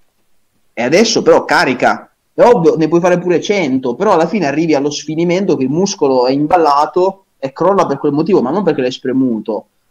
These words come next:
Ovvio che poi la gente, sai, è anche un'abitudine, è abituata ad allenarsi in quel modo, pensa che il troppo faccia bene e non è neanche spinto ad aumentare l'intensità, ma questo sbagliano secondo me molti coach, ma perché? Tu immagina, in Italia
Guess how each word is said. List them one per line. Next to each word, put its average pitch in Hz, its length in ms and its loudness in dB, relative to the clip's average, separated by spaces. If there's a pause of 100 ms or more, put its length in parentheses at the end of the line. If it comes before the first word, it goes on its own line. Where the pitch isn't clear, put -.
(120)
Ovvio 180 300 4
che 165 120 2
poi 185 160 2
la 139 140 0
gente, 160 280 2
sai, 123 460 -2
è 139 80 -2
anche 170 200 0
un'abitudine, 139 720 0
è 117 40 -4
abituata 143 340 0
ad 135 40 2
allenarsi 143 320 -4
in 139 60 0
quel 180 160 2
modo, 165 320 2
pensa 147 360 0
che 131 100 -6
il 131 140 -2
troppo 160 380 0
faccia 139 360 0
bene 170 480 0 (280)
e 160 140 2
non 170 160 4
è 180 60 2
neanche 208 340 2
spinto 143 680 2
ad 135 200 -2
aumentare 135 840 0
l'intensità, 127 720 0
ma 127 140 -2
questo 220 380 0 (340)
sbagliano 160 420 2
secondo 139 220 2
me 180 100 4
molti 151 320 2
coach, 151 440 2
ma 135 160 -2
perché? 143 600 -2
Tu 196 60 -8
immagina, 123 580 -4 (360)
in 180 160 0
Italia 190 520 2